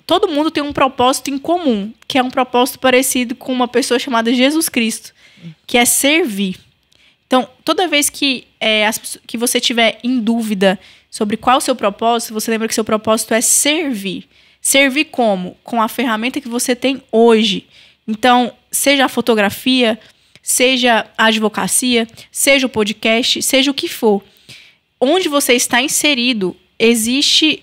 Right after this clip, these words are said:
literalmente um propósito acontecendo. O propósito acontece enquanto você caminha,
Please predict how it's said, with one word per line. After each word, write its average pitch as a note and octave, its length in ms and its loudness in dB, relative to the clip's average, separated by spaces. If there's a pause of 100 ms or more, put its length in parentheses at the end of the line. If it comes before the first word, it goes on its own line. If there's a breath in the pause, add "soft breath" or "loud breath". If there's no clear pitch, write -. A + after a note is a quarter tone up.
literalmente C4 920 0
um A#3+ 120 -2
propósito C4 540 0
acontecendo. G3+ 760 -2
O G#3+ 80 -6
propósito A#3+ 480 2
acontece A#3+ 540 0
enquanto D4+ 600 -2
você B3+ 300 0
caminha, B3 540 -4